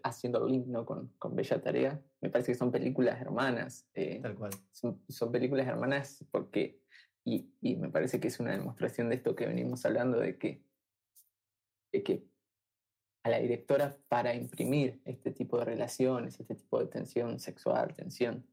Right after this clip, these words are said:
Speaker 1: de deseo y demás, eh, no importa qué elementos sean los, <laughs> los, los que estén en tensión, eh, sino que más bien parecen ser una, una excusa, porque como decía Cami, eh,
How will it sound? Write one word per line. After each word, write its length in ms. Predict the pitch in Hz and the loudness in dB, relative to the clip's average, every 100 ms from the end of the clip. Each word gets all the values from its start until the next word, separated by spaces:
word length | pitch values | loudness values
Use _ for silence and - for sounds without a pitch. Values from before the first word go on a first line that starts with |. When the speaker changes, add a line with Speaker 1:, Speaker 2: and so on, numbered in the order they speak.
| _ | _
Speaker 1:
de 140 | - - | -2 0
deseo 380 | 131 - 60 | -2 0 2
y 40 | 55 | 0
demás, 400 | 50 127 - - _ - - _ _ _ _ _ | 0 -2 -2 -8 _ -20 -20 _ _ _ _ _
eh, 100 | 127 123 | -6 0
no 140 | 110 | 2
importa 460 | 135 135 147 135 120 | 2 4 2 2 0
qué 120 | - | 2
elementos 840 | 127 123 123 143 127 - - - _ | 2 2 2 0 2 -2 -2 -8 _
sean 380 | - 120 120 - | -6 -2 0 -2
los, 160 | 123 - | -6 -6
<laughs> 200 | 139 143 | -8 -2
los, 300 | - 120 - - | 0 0 -2 -4
los 200 | 131 123 | -6 -4
que 320 | 123 110 - | -2 -2 -4
estén 280 | - - 127 | -4 0 2
en 140 | 123 123 | 2 0
tensión, 540 | - - 131 135 - _ _ _ _ - - | -4 0 0 0 -4 _ _ _ _ -20 -8
eh, 520 | - - - 57 78 - _ _ | -4 -2 -4 -6 -10 -14 _ _
sino 240 | - 110 127 | -4 -2 0
que 120 | 135 | 0
más 140 | 117 131 | 0 0
bien 160 | 143 | 2
parecen 320 | 120 120 120 113 | 2 2 -2 0
ser 140 | 120 | 0
una, 200 | 123 - | 0 -2
una 120 | 123 123 | -2 -4
excusa, 480 | - 165 151 160 | 2 2 4 0
porque 200 | - - | -2 -6
como 160 | - - | -4 -4
decía 340 | - 123 120 | 0 2 2
Cami, 400 | - 123 123 - - | 2 0 -2 -6 -4
eh, 320 | 135 - - | 0 0 -2